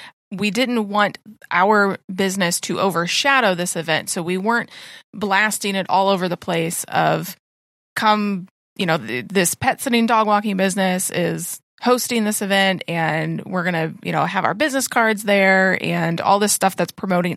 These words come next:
us. We really wanted this to be a time just for pet parents and not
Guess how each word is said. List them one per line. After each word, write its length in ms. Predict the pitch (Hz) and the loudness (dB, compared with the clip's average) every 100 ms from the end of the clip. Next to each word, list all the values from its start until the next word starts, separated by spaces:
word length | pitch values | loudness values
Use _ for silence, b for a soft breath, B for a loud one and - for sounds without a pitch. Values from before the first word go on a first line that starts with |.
| - | 2
us. 320 | 175 175 - | 2 2 0
We 100 | 185 | -2
really 340 | 185 208 214 | 2 4 4
wanted 300 | 196 190 185 | 4 4 2
this 220 | 175 175 - | 0 -2 -4
to 100 | 175 | -2
be 140 | 170 | -2
a 80 | 165 | -2
time 340 | - 175 170 | 0 0 0
just 300 | 170 185 - | 2 0 0
for 120 | - | -6
pet 280 | - 185 - | -6 -4 -4
parents 480 | 190 175 165 170 - - | -2 0 0 -2 -8 -4
and 480 | 170 165 160 165 - B B B B _ - | 0 2 0 -4 -12 B B B B _ -4
not 640 | 240 214 180 170 - | 0 4 4 4 0